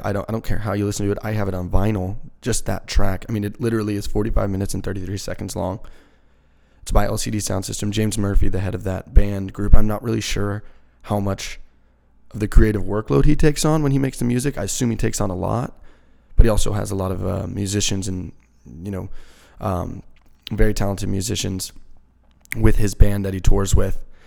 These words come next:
And essentially, if you haven't heard of them, I'm sure you have if you're listening to this, but it's an electronic band that basically plays electronic music with real instruments, uh, a little bit like Todd Terje,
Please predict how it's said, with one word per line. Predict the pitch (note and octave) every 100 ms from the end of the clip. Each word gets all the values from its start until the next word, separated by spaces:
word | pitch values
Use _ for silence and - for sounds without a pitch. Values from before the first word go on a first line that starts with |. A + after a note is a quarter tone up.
| _ _ _ _ - -
And | A2 G#2
essentially, | G#2+ A#2 A2+ G#2+ G2+
if | G2+ - - _ -
you | C#3
haven't | C3+
heard | A2 G#2+
of | G2+
them, | G#2 G2+
I'm | G2 G2
sure | - A#2
you | A2 G#2
have | G2+
if | G2+
you're | G#2
listening | G2+ G2 G2+ G2
to |
this, | F#2+ G2 -
but | - F#2+ F2+
it's | G2+ -
an | G2+
electronic | G2 - A2 G#2
band | G2+ G2 G2 G2 - - - _ _ _ -
that | G2+ - -
basically | A#2+ - A#2 A2+
plays | - A#2 G#2+
electronic | G#2 G2 - G#2+ G#2 G2
music | G#2 G2+ G2 G2
with | G2+ G2 -
real | G2 A2+ G#2 G2
instruments, | G#2 - G2 G2 - - - - - - _ -
uh, | G#2+ F#2+ G2
a |
little | A#2 C#3
bit | -
like | A2 -
Todd | G#2 G2
Terje, | G#2+ G#2 F#2+ F#2 F#2+